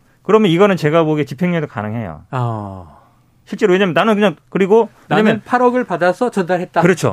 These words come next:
Speaker 2: 아.
Speaker 1: 그리고 이거 대가성이 없이 받은 거다.
Speaker 2: 네네네.
Speaker 1: 근데 그전에는 다 이거를 뭐 그 대장동 뭐 위례 신도시 하는 사람들한테 뭔가 특혜를 주려고 받은 거다 했거든요.
Speaker 2: 음.
Speaker 1: 근데 지금은 이게 확 바뀌어가지고
Speaker 2: 네.
Speaker 1: 아, 나는 그게 대선 자금으로 그냥 전달만 한 거다.
Speaker 2: 네.
Speaker 1: 완전히 상황이 다른 거죠.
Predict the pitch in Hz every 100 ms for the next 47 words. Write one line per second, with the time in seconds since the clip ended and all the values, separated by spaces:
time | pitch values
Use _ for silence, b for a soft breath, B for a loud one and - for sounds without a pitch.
0 | 160 165 156 220 214 196 170 175 247 240
1 | 208 160 143 214 120 208 202 175 151 139
2 | 123 107 - 170 175 226 226 214 - 131
3 | 160 147 143 151 156 98 B B B B
4 | 131 135 135 127 156 156 147 147 139 135
5 | 123 147 147 151 143 143 139 147 143 143
6 | 139 135 143 175 - - 247 226 170 175
7 | 151 101 131 135 120 127 127 117 113 110
8 | 101 156 147 170 196 190 160 175 156 _
9 | - - 139 160 139 123 180 226 131 110
10 | 104 104 B B 120 123 147 135 139 131
11 | _ - 127 185 185 170 170 156 156 131
12 | 123 180 202 170 143 107 95 113 90 120
13 | 110 98 156 220 247 185 185 156 113 117
14 | 107 92 78